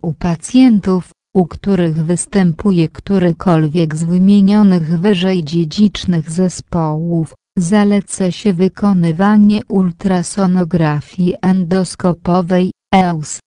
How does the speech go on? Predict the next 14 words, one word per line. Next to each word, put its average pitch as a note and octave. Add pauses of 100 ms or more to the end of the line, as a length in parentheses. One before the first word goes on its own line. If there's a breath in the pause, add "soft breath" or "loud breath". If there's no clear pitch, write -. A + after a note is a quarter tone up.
(160)
umożliwiającej F#3
wykrycie G3+
niewielkich F#3
zmian, F#3 (260)
oraz E3
badań F3+
obrazowych F3+
metodą F3
rezonansu F3+
magnetycznego, G3+ (220)
M F#3
R F#3
I, D3 (220)
zalecają F#3